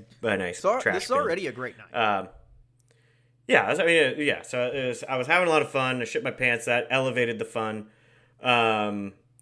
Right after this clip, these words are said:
Speaker 1: I h-, ended up stealing a bike because I had another two miles home in a, in a very small <laughs> college town. I had another two miles home, and I'm not walking, you know, bare balls with,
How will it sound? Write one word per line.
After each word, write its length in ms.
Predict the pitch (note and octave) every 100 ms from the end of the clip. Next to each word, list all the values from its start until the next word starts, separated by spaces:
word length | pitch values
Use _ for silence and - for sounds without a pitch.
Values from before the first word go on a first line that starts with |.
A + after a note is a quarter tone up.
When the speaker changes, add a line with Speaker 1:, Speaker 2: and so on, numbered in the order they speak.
| _
Speaker 1:
I 140 | B2
h-, 160 | C#3 -
ended 280 | D3 D3 C#3+
up 160 | C#3 C#3
stealing 480 | - - B2+ B2 D#3+
a 60 |
bike 500 | E3+ G2 G#2+ - - - - - - - _ _ _ _ _ _ _ _ _ _
because 460 | B2+ A#2+ C#3 B2+ A#2+ -
I 200 | A2 C3
had 380 | C3+ A#2+ A2+ G#2+
another 440 | - A#2+ A2+ A2
two 340 | G#2 - - A#3+
miles 360 | E3 A2 G2+
home 360 | - G2+ F#2+ B2+ -
in 140 | A#2+
a, 60 | A2
in 220 | G2 G#2+
a 40 | F#2+
very 220 | G#2 A2
small 260 | G2+ A2 G2
<laughs> 20 |
college 360 | - G2+ - -
town. 260 | B2+ - - - - - -
I 160 | A#2+ B2+
had 160 | B2+
another 200 | A#2 A#2+
two 200 | A2 -
miles 260 | F#3 D#3 C3+
home, 320 | C#3+ C3 B2 -
and 160 | A2+
I'm 180 | A2 A#2+
not 220 | C3 B2+ A2+
walking, 640 | A#2 A#2 A2 A2 G#2 G2+ - _ -
you 140 | A#2
know, 160 | F#2+ F2+ _ _ -
bare 260 | B2+ C3
balls 640 | B2 A2+ G#2+ G#2 G2+ - - -
with, 400 | A#2 G#2+ G#2